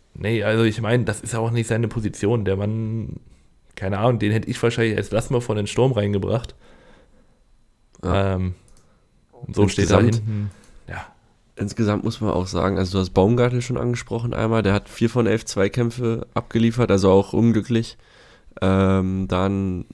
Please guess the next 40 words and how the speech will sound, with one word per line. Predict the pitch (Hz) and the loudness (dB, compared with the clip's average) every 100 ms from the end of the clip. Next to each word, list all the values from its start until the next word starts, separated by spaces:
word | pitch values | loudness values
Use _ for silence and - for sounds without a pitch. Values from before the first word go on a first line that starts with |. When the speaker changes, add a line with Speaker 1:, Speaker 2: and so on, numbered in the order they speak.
| - | -4
Speaker 2:
ja, | 90 95 - | 0 0 0
ei-, | 73 - - - | -4 -8 -10 -2
eigentlich | 101 113 - | 0 0 -2
alle | 107 123 | 0 0
Schalker | - 123 120 117 | 2 2 2 0
Minus. | - 104 104 113 120 117 - | 0 0 2 2 2 2 -2
Ich | - | -4
würd | 113 | -6
Tempelmann | - 117 139 139 117 | 0 0 2 4 4
und | 117 104 | 4 2
Seguin | 113 117 123 117 | 2 2 2 0
ein | |
bisschen | 117 - 110 101 | -2 -4 -4 -2
rausnehmen, | 95 117 147 - 156 165 160 | 0 0 0 -4 -4 -4 -6
die | 135 | -8
s-, | 127 127 | -10 -8
waren | - - | -6 -2
noch | 117 | -2
Speaker 1:
Mhm. | 98 | -4
Speaker 2:
etwas | 107 | -6
besser. | - 123 127 117 117 - | -2 -2 0 0 0 0
Äh, | 101 | 0
Seguin | 95 104 117 117 | 2 2 4 4
vor | 113 113 | 2 2
allem | 104 104 | 2 2
mit, | 101 - - - - - _ _ - | 0 -4 -18 -20 -20 -20 _ _ -2
ja, | 92 | 0
guter | 92 113 104 | 0 2 0
Zweikampfquote | - 104 113 110 - 107 107 | 2 0 0 -2 -2 -2 0
und | 95 | 2
einer | 95 92 - - - | 2 0 -2 -8 -8
guten | 104 - 95 | -4 -4 -2
Passquote, | 120 120 - 113 110 120 | -4 -6 -8 -8 -4 -4
das | 92 95 - | -2 -4 -2
war | 101 | 0
so | 98 98 | 0 2
Normalform. | 95 95 95 117 123 - 117 127 123 - - - - - - - - - _ _ - - | 2 2 0 0 -2 -2 -2 -2 -6 -16 -20 -20 -20 -20 -20 -20 -20 -20 _ _ -8 0
Aber | 92 85 | 2 2
der | 92 85 | 0 0
Rest, | 87 117 - - | -2 -2 -8 -14